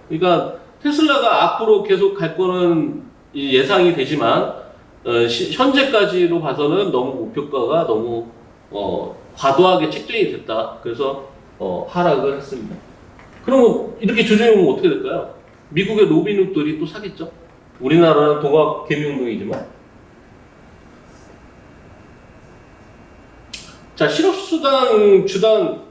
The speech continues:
이제 육백 달러를 지급을 하는데 이게 칠월 삼십 일까지예요. 이게 연장이 안 되면 어떻게 되느냐?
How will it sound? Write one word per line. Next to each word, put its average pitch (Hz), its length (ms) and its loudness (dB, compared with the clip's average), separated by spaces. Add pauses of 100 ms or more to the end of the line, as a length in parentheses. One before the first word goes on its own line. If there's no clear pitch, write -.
이제 160 120 2
육백 156 340 -4
달러를 196 400 4
지급을 156 340 -4
하는데 175 460 -4
이게 113 200 -8
칠월 262 260 -6
삼십 226 280 -6
일까지예요. 139 460 -2
이게 165 260 0
연장이 160 360 0
안 123 160 -2
되면 208 440 0 (460)
어떻게 - 260 0
되느냐? 135 580 0